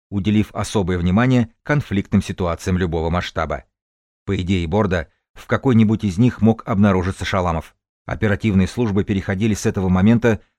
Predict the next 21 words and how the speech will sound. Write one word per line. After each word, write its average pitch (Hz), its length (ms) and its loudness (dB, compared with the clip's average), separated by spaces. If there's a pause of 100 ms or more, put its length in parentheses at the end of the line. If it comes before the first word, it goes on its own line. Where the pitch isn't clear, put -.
на 110 180 6
непрерывную 113 640 4
связь 107 380 0
с - 80 -12
координатором 95 640 0
операции 107 640 0
«Сын 101 300 -2
сумерек» 90 440 -2 (320)
через 123 340 0
спутниковую 117 640 -2
сеть 104 260 -2
Спрута, 87 540 -6 (400)
и 104 60 0
это 95 240 -2
был 98 180 2
еще 92 260 0
не 92 140 2
предел 92 340 -2
возможностей 104 720 0
отдела 92 360 -2
безопасности. 85 800 -4